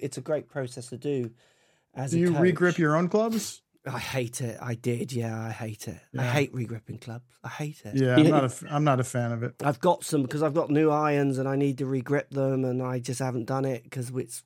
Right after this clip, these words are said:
Speaker 1: always wet and cold here, so I'm not really <laughs> playing. So it's like, oh, I need to get these on. But yeah, I hate
Speaker 2: Greg,
Speaker 1: it.
Speaker 2: are you one of those pros like, like Arnie that has a, you know, giant shop and, and tinkers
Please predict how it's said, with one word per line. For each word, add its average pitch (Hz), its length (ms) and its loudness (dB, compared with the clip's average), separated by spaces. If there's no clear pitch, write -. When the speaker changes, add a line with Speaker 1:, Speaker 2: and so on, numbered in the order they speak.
Speaker 1:
always 127 480 -2
wet 131 340 -4
and 123 140 -8
cold 131 380 2
here, 135 160 0
so 127 140 -6
I'm 131 80 -2
not - 120 -6
really 131 200 -4
<laughs> - 20 -4
playing. 135 540 0
So 135 100 -6
it's - 240 -10
like, 135 240 -6
oh, 135 100 -2
I 123 80 2
need 127 400 0
to 117 60 -6
get 123 200 -4
these 120 240 -2
on. 117 380 -4
But - 300 -10
yeah, 120 260 -4
I 143 80 2
hate 135 160 2
Speaker 2:
Greg, 190 160 8
Speaker 1:
it. 160 60 4
Speaker 2:
are 156 80 6
you 190 160 4
one 233 160 6
of 233 60 6
those 214 200 4
pros 185 460 2
like, 156 300 0
like 143 240 -2
Arnie 151 440 0
that 135 160 2
has 131 220 0
a, 120 120 -2
you 143 120 -4
know, 123 120 0
giant 131 420 2
shop 127 480 0
and, 120 260 0
and 120 220 -4
tinkers 135 240 6